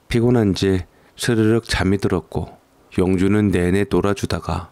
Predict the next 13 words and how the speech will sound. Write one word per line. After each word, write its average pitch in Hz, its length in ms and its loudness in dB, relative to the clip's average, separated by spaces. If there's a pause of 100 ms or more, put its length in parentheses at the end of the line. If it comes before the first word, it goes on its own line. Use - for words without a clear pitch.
(320)
아이 104 240 -2
분유 107 340 0
타먹이고 107 800 0 (360)
기저귀 104 460 0
갈아주고 92 760 -4 (500)
보행기 101 440 0
태워서 98 680 -2 (260)
운동도 104 540 2
시키고 85 580 -4 (340)
한 123 220 0
번도 117 340 2
안 87 200 0
울리고서 95 680 0